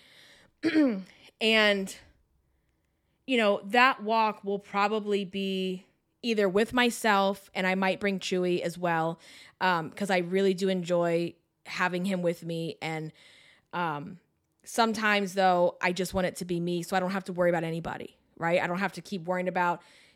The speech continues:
sometimes he likes to stop a lot. Anyway, no more excuses.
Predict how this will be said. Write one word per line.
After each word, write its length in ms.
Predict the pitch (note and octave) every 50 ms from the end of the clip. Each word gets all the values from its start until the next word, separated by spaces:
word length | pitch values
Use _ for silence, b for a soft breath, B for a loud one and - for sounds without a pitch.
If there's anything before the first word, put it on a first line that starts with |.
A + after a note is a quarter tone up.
| b _
sometimes 500 | - - - G3 F3+ F#3 G#3 G3 F#3+ E3+
he 80 | - G3
likes 180 | F#3 F3 F3 -
to 60 | G#3+
stop 300 | G#3 - D4 C#4 C4 A#3
a 60 | G#3
lot. 140 | F#3+ E3+ - -
Anyway, 360 | D4+ D4+ C4 G#3+ F#3 C#3+ - b b b b b b b b b b b b b b b _ _ _ _ _ _ _ _ _ _ _ _ _ _ _ _ _ _ _ -
no 180 | A3 B3+ C4+
more 180 | C4 C4+ B3 A#3+
excuses. 760 | - - - - D#3+ F3 E3 - - - - - - -